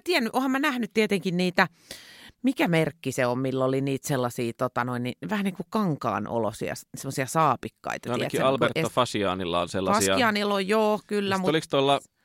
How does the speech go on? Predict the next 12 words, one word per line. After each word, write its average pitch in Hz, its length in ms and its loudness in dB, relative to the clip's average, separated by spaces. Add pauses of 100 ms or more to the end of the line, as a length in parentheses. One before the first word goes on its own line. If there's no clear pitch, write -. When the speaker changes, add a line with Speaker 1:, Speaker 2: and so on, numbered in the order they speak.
(160)
Speaker 2:
oliks 143 240 -8
tarkoitus, 147 420 -4
mitä 123 200 -4
toi 127 220 2
Maalin 127 440 4
Bai-, 95 300 2
Baijarilla, 98 600 0
se 113 80 -6
oliks 107 160 -4
se, 123 140 -4
se 117 100 -2
Tretornin? 98 640 2